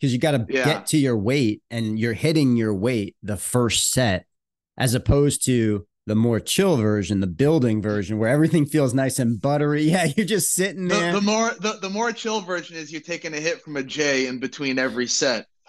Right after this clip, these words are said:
Speaker 1: For
Speaker 2: Maybe
Speaker 1: sure.
Speaker 2: just pass, pass it off to your dog. Your dog's chilling.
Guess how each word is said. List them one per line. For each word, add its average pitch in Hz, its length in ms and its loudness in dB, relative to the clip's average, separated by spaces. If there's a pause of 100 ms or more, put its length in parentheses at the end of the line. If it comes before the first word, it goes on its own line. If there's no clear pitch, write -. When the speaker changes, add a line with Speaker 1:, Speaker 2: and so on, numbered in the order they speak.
(300)
Speaker 1:
For 139 80 -2
Speaker 2:
Maybe 139 200 0
Speaker 1:
sure. 151 280 2
Speaker 2:
just 147 60 -4
pass, 147 340 -2 (200)
pass 156 360 -4
it 151 120 -6
off 143 260 -4
to 147 80 -10
your 127 140 -6
dog. 131 520 -4
Your 120 120 -10
dog's 131 600 -4
chilling. 127 520 -10